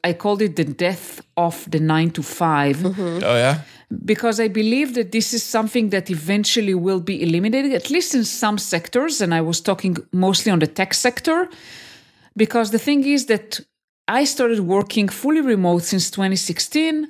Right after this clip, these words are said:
Speaker 1: I always work with people internationally, with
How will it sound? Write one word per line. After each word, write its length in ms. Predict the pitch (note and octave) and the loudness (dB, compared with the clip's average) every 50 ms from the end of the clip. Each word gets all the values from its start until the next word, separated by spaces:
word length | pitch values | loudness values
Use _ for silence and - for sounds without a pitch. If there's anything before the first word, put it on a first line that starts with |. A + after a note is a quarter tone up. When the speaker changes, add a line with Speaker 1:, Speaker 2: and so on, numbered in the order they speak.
| - - | -4 0
Speaker 1:
I 140 | G#3 G3 - | 0 0 2
always 420 | - A3 B3 C#4+ D4 C4+ - - | 2 0 0 2 0 -2 -2 -2
work 220 | A3+ A3+ A3+ - | -2 -4 -2 -2
with 180 | - G#3+ - - | -4 -6 -4 -4
people 300 | - G#3+ G#3 - - G#3 | -6 -8 -4 -2 0 0
internationally, 760 | G3 F3 E3 - E3+ F3 F3+ G3 G#3+ G#3+ - - A#3+ B3 B3 | 0 0 0 -2 0 2 2 2 2 2 2 2 2 2 2
with 300 | A#3+ G#3+ F#3+ D#3+ D3+ - | 2 2 2 0 -2 -6